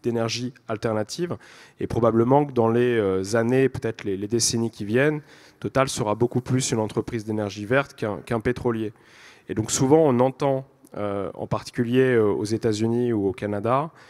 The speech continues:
euh, une forme d'antagonisme entre la transition énergétique et puis, euh, ces pans de l'économie qui dépendent des miniers ou des pétroliers qui sont cruciaux pour, euh, l'économie nord-américaine.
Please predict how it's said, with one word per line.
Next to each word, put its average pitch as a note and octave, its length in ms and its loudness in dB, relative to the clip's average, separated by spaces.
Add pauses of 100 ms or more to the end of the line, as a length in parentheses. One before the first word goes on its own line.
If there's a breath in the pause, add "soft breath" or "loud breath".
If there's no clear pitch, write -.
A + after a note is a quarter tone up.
(260 loud breath)
euh, F2 120 -2
une A2 120 -6
forme C3+ 240 4
d'antagonisme C3+ 800 2
entre A#2+ 340 -2
la A2 100 0
transition A2+ 460 -4
énergétique A2+ 640 -2
et A2 60 -4
puis, B2 400 -2
euh, G#2+ 120 2
ces A2 220 -2
pans C#3+ 220 2
de C3+ 60 0
l'économie B2 680 -2
qui - 120 -10
dépendent A#2+ 360 0
des A2 100 -2
miniers A#2+ 440 0
ou A#2 100 -4
des G2+ 100 -4
pétroliers A#2 640 -2 (280 loud breath)
qui A2+ 120 -8
sont A2+ 160 -4
cruciaux C#3+ 540 2
pour, A2 220 0
euh, G2+ 160 0
l'économie A2 420 -4
nord-américaine. G#2+ 720 -4